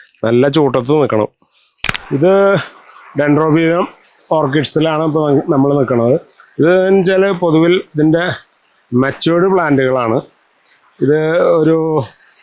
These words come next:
ഒരു മാസം രണ്ട് മാസം കഴിഞ്ഞാൽ ഫ്ലവർ വരേണ്ടതാണ്. അപ്പൊ ഇതിൻ്റെ ന-, കണ്ടമാനം കളക്ഷൻസ് നമ്മുടെ കയ്യിലുണ്ട്. nearly ഒരു അമ്പത് അറുപത് വെറൈറ്റികൾ ഉണ്ടാവും. അതാണ് നമ്മൾ ഈ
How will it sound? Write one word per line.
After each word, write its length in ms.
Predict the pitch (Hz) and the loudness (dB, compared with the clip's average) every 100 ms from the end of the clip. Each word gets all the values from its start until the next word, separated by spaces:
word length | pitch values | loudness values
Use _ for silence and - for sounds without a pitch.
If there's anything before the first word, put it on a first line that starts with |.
| - | -2
ഒരു 100 | 165 165 | 0 2
മാസം 240 | 160 156 170 | 0 0 0
രണ്ട് 160 | 165 165 | 2 0
മാസം 180 | 160 160 160 | 0 0 0
കഴിഞ്ഞാൽ 320 | 151 156 175 - - _ - | 0 0 -4 -8 -20 _ -4
ഫ്ലവർ 280 | 156 147 170 | -2 0 0
വരേണ്ടതാണ്. 580 | 160 139 139 151 123 156 - _ _ _ _ - | 0 0 0 -2 -2 -4 -6 _ _ _ _ -6
അപ്പൊ 120 | 131 147 | -2 0
ഇതിൻ്റെ 260 | 139 156 180 196 | 2 2 2 0
ന-, 100 | 190 180 180 175 170 185 202 - | -2 -6 -6 -2 0 0 -2 -2
കണ്ടമാനം 400 | 165 165 165 180 180 | 0 0 0 -2 -2
കളക്ഷൻസ് 420 | 175 - 160 175 | -2 -2 -2 0
നമ്മുടെ 180 | 160 160 | 0 0
കയ്യിലുണ്ട്. 280 | 160 156 156 151 | 0 2 2 2
nearly 300 | 147 143 151 | 0 -2 0
ഒരു 120 | 160 160 160 - | 0 -2 -4 -4
അമ്പത് 240 | 147 143 151 | -2 -2 -2
അറുപത് 260 | 151 151 156 160 | -2 -2 -2 -2
വെറൈറ്റികൾ 460 | 143 143 139 147 156 | -2 -2 -2 -2 0
ഉണ്ടാവും. 220 | 120 107 _ _ _ - 127 | -2 -4 _ _ _ -6 -2
അതാണ് 220 | 139 156 160 | 0 0 0
നമ്മൾ 140 | 165 | 0
ഈ 20 | 165 | 0